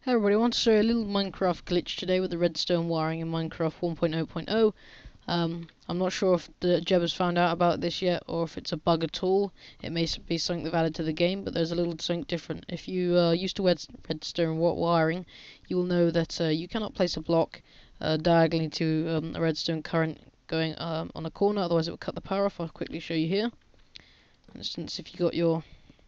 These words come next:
power going through like this to a, uh, piston like that, it's going up like that,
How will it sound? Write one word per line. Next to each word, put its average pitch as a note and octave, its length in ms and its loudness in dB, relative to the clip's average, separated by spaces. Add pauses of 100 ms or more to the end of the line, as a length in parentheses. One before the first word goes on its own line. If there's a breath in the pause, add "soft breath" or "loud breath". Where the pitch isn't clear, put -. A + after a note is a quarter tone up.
(1040)
power E3+ 260 4
going E3 260 0
through - 180 -8
like D#3+ 160 0
this E3 220 -4
to E3 320 -2 (1040 soft breath)
a, D#3+ 240 2
uh, D#3 280 2 (680 loud breath)
piston E3+ 300 -6
like D#3+ 160 -4
that, A3+ 340 0
it's - 120 -20
going E3 240 -2
up - 80 -4
like - 160 -10
that, E3+ 240 0